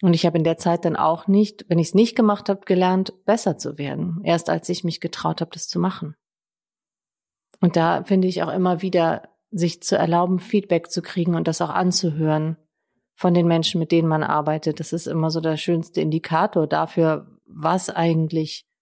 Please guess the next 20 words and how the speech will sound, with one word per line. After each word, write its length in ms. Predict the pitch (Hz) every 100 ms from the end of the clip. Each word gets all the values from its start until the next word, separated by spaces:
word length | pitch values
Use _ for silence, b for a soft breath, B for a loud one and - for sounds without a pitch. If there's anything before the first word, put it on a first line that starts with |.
| _ _
notwendig 800 | 180 240 294 - 151 147 143 -
ist. 320 | 156 151 - -
Was 160 | 156 170
ist 180 | 170 -
eigentlich 540 | 170 170 170 160 -
gut 240 | 185 180
genug? 440 | - 180 226 - - _ _ _ _ _ _ _ _ _ _ _ _ _ -
Und 160 | 170
guck 240 | - 190 185
mal, 180 | 165 160
mögen 440 | - 185 190 196
die 120 | 180
mich 200 | 180 170
trotzdem? 540 | - 196 196 - 160 160
Laden 280 | 160 180
die 100 | 180
mich 240 | 185 185 -
<laughs> 0 |
wieder 360 | 180 165 -
ein? 360 | 180 196 196